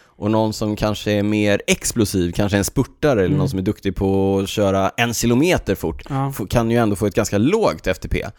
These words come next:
Speaker 2: Mm.
Speaker 1: Men om jag är duktig på att köra f-, hårt i en minut eller fyra minuter, men inte jättebra på att köra hårt i tjugo eller sextio minuter.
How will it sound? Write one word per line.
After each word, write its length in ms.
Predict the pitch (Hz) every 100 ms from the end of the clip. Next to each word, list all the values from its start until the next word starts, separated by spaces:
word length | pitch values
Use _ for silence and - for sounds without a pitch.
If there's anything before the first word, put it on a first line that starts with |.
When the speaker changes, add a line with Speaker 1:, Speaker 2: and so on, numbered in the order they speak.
| -
Speaker 2:
Mm. 160 | 139 131
Speaker 1:
Men 120 | 113
om 80 | 117
jag 80 |
är 40 | 113
duktig 360 | 117 - -
på 60 | 180
att 80 | 190
köra 180 | 175 123
f-, 380 | - - - -
hårt 420 | - 160 147 -
i 100 | -
en 260 | 101 101 104
minut 580 | 143 156 156 - - - _ _ _ -
eller 120 | 92
fyra 360 | - 131 110 170
minuter, 420 | 190 87 82 95
men 160 | 101 107
inte 220 | 95 110
jättebra 360 | 107 - 147
på 60 | 156
att 60 | 113
köra 160 | 92
hårt 260 | 95 90 -
i 40 |
tjugo 380 | - 110 95 95
eller 140 | 95
sextio 320 | 87 180 - 98
minuter. 440 | 78 - - 131